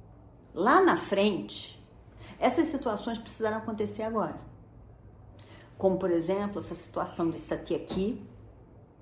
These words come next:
o que que vai acontecer, a gente vai ver o final hoje. É,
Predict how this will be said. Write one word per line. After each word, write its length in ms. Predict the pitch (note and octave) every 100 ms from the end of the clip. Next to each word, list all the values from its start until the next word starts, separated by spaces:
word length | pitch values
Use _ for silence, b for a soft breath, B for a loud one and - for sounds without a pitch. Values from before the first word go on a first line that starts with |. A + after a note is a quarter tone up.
| - - - - -
o 60 |
que 180 | D#3 G#3+
que 100 | -
vai 140 | E3 D#3
acontecer, 640 | D3+ D#3+ D#3+ D#3 - A3+
a 60 | F#3+
gente 220 | E3+ D#3+
vai 120 | D3
ver 100 | D#3+
o 60 | D3+
final 400 | - D#3+ E3 E3
hoje. 500 | F3 F3+ F3+ - - - - - - B B B B - - - - - - - - - - - - B B B B -
É, 600 | F#3+ F3+ E3+ E3 C#3+